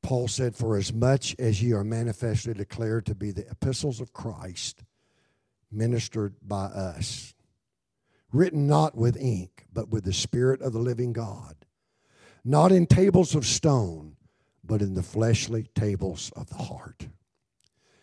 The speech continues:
If you have to be governed externally,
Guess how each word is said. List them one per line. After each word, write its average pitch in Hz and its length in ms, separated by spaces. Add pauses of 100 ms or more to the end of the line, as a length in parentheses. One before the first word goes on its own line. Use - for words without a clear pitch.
(300)
If 104 260
you 185 260
have 170 420
to 147 80
be 135 160
governed 127 560
externally, 87 880